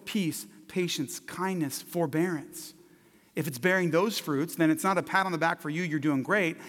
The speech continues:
It's evidence that the Holy Spirit is powerfully working in your life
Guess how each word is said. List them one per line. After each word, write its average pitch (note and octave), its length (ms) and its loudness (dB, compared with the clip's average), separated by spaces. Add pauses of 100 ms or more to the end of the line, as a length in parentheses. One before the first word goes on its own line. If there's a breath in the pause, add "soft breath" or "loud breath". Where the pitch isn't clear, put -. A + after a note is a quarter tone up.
(100)
It's - 240 -4
evidence F3 340 2
that - 80 -10
the E3 100 -2
Holy F3 260 0
Spirit E3+ 380 0
is D#3 100 -6
powerfully F3 460 -2
working E3+ 300 -2
in E3+ 80 2
your D3 120 4
life D#3 340 2